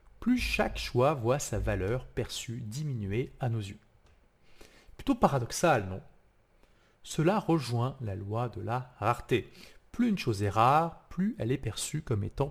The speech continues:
précieuse à nos yeux. Donc ne ferez pas trop de choix, car le choix tue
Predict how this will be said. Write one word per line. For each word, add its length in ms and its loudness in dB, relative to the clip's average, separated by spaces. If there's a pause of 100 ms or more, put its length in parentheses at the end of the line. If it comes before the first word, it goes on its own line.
précieuse 760 -4
à 120 4
nos 80 4
yeux. 180 -6 (1900)
Donc 260 2
ne 120 -2
ferez 220 -4
pas 640 0
trop 460 -4
de 100 -8
choix, 580 0
car 280 0
le 120 -2
choix 640 -2
tue 320 2